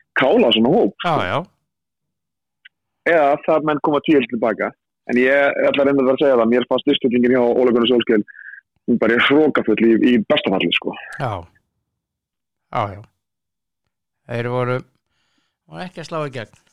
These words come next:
Speaker 1: Nei.
Speaker 2: Ah.
Speaker 1: Nei. En svo ætla ég þetta, að því að við vorum að tala um K S í áðan, mér finnst ótrúlega skrítið hvað fáir, fáir blaðamenn, eh, grípa orð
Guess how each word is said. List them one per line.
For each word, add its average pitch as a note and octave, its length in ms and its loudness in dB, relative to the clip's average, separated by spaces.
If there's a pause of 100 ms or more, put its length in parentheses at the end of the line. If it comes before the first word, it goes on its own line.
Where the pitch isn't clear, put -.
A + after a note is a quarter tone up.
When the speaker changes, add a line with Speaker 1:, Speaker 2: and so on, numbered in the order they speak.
(640)
Speaker 1:
Nei. A2+ 320 2 (140)
Speaker 2:
Ah. A#2+ 320 -6 (760)
Speaker 1:
Nei. A2 300 0 (640)
En A#2 120 0
svo D#3 160 4
ætla F#3 240 2
ég F3+ 80 4
þetta, E3+ 160 2
að E3 140 0
því E3+ 80 4
að - 20 2
við D#3 80 2
vorum D#3 160 2
að D#3 80 -2
tala E3 160 2
um D3+ 160 -2
K E3 160 0
S C#3 80 0
í D3+ 80 2
áðan, G#2+ 220 0
mér C#3+ 100 0
finnst F3+ 160 -2
ótrúlega F3+ 300 0
skrítið G#3+ 420 0
hvað D3+ 160 -2
fáir, F3+ 380 2 (260)
fáir F3 220 2 (100)
blaðamenn, D3 540 0 (640)
eh, B2 560 0 (100)
grípa G3 580 2 (300)
orð A3 400 2